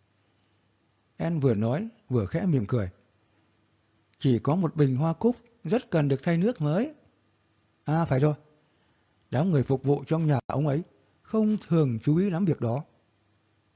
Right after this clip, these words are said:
Hercule Poirot im lặng một lúc. Anne Meredith ngượng nghịu. "Có lẽ tôi chẳng nhận thấy những thứ mà ông muốn tôi thấy đâu."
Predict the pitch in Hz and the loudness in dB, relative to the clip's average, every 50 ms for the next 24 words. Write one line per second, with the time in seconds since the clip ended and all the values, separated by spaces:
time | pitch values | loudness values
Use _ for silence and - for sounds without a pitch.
0 | _ _ _ - 156 151 - 160 160 143 - 107 120 139 147 - - 156 165 147 | _ _ _ -6 -4 -2 -2 -2 -2 0 0 0 0 0 0 0 0 0 0 0
1 | 135 135 - 104 95 107 139 147 - _ _ _ _ _ _ _ _ _ _ _ | -2 -4 -4 -4 -4 -4 -4 -4 -6 _ _ _ _ _ _ _ _ _ _ _
2 | _ _ _ _ _ _ _ _ _ _ _ _ _ _ _ _ _ _ _ _ | _ _ _ _ _ _ _ _ _ _ _ _ _ _ _ _ _ _ _ _
3 | _ _ _ _ _ - - 147 151 160 156 143 151 156 156 156 156 190 214 - | _ _ _ _ _ 2 6 8 8 8 8 6 6 6 4 4 2 0 0 -2
4 | - - - - 131 135 143 131 113 131 147 143 - - _ _ _ _ _ _ | -4 -16 -6 0 2 2 2 2 2 0 0 0 -2 -10 _ _ _ _ _ _
5 | _ _ _ _ _ _ _ _ _ _ _ - 123 147 156 151 147 160 185 202 | _ _ _ _ _ _ _ _ _ _ _ -2 0 2 2 2 0 0 -2 -6
6 | - _ _ _ _ _ _ - 143 151 156 151 - 151 117 107 127 147 151 - | -10 _ _ _ _ _ _ -2 2 2 2 2 2 0 0 2 2 0 0 -2
7 | 117 131 131 143 170 208 202 196 - 208 - 170 165 190 233 254 214 196 165 - | -2 -2 0 0 0 0 0 -2 -4 -2 0 2 2 2 2 -2 -4 -8 -6 -6
8 | 117 127 143 165 165 151 151 196 240 - 180 165 - 160 180 196 180 170 | -4 -2 -2 0 2 2 2 2 0 0 -2 -2 0 0 0 0 0 -2